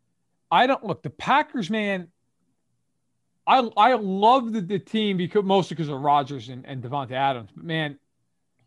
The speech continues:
the Saints can play good defense. They can put Lattimore on Adams. And they're gonna run the hell out of the football.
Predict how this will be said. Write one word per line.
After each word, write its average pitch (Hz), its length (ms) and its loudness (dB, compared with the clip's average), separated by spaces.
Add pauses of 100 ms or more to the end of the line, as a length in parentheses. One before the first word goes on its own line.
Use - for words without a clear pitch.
(400)
the 151 100 -4
Saints 240 300 0
can 269 100 -4
play 185 200 0
good 165 160 -2
defense. 180 520 -8 (1000)
They 175 120 2
can 160 100 -4
put 175 160 -4
Lattimore 185 460 4
on 220 80 2
Adams. 190 480 0 (1500)
And 175 240 0
they're 202 140 4
gonna 190 160 4
run 156 220 2
the 127 80 -6
hell 143 580 0
out 127 140 0
of 110 60 -10
the - 60 -16
football. - 480 -20